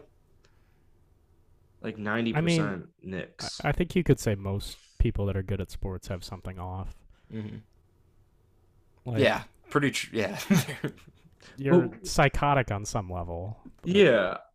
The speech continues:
Speaker 1: But when I think of a good basketball player or a good golfer, I think the basketball or football player is gonna be a lot, like, just cooler of a dude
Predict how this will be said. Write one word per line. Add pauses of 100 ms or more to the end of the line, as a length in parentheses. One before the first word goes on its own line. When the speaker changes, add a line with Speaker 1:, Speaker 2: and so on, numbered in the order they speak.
(300)
Speaker 1:
But
when
I
think
of
a
good
basketball
player
or
a
good
golfer, (1400)
I (640)
think
the (220)
basketball
or
football
player
is
gonna
be
a
lot,
like,
just
cooler
of
a
dude